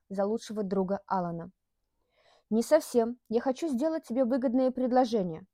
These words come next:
сказал он, жестом подзывая официантку. "Спасибо, но твоя помощь мне не нужна", ответила Джесси. "Пожалуй, она окажется без работы быстрее, чем он встанет на её сторону".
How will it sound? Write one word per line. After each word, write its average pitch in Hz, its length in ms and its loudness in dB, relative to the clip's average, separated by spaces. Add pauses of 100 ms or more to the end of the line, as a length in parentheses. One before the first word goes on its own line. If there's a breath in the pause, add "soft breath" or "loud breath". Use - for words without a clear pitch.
(100)
сказал 190 460 0
он, 269 200 0 (240)
жестом 208 460 0
подзывая 196 560 2
официантку. 185 680 -10 (580)
"Спасибо, 240 720 0
но 208 120 -2
твоя 226 280 6
помощь 254 340 2
мне 247 120 4
не 247 120 6
нужна", 233 380 0 (320)
ответила 214 480 -2
Джесси. 202 480 -4 (640)
"Пожалуй, 247 440 6
она 226 280 2
окажется 233 440 0
без 220 160 -4
работы 233 360 4
быстрее, 208 680 -2
чем 196 200 -2
он 190 120 -2
встанет 254 400 -2
на 190 180 -2
её 196 140 0
сторону". 180 560 -6